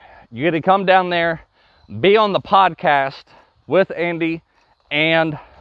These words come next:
uh, D J. I don't know if the wife's included, but with, I'm pretty sure, I know it'll be with, uh, Andy and D J. And then you also get to do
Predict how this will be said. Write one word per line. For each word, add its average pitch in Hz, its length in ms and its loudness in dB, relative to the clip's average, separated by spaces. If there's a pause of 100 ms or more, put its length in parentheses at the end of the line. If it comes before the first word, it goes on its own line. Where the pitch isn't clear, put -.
(680)
uh, 131 220 2
D 165 220 0
J. 143 340 0 (800)
I - 100 -2
don't 135 160 2
know 123 80 4
if 120 100 -4
the 110 60 -6
wife's 120 280 0
included, 110 460 -4
but 107 280 -2
with, 120 220 -6
I'm 104 320 -4
pretty 123 220 -8
sure, - 120 -10
I 110 120 -2
know 120 280 4
it'll 101 120 -2
be 107 140 -4
with, 101 200 -6 (100)
uh, 98 300 -2
Andy 113 360 -6
and 101 140 -10
D 101 120 -6
J. 98 260 -8 (1800)
And 180 180 2
then 196 540 2 (300)
you 139 180 2
also 214 460 4
get 185 400 -2 (920)
to 160 100 -6
do 175 600 2